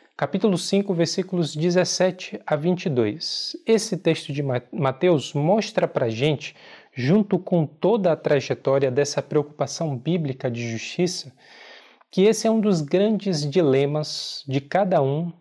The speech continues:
dos seres humanos. Esse é uma da, essa é uma das grandes lutas que acontece no meu coração e certamente acontece no seu coração.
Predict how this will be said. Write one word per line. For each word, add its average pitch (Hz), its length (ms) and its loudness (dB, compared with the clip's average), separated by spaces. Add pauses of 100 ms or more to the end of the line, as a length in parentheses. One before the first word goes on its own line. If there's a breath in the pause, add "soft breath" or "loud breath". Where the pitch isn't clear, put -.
dos 147 160 -2
seres 156 240 0
humanos. 123 440 -4
Esse 151 260 -2
é 175 60 4
uma 175 280 2
da, 151 280 2
essa 170 220 0
é - 20 2
uma 190 100 0
das 170 160 2
grandes 170 400 0
lutas 151 480 -2
que - 60 0
acontece 139 460 -4
no 139 60 0
meu 135 180 0
coração 160 600 0 (520 soft breath)
e 143 40 -6
certamente 170 680 0
acontece 156 480 -2
no 156 80 -2
seu 151 200 -2
coração. 135 580 -4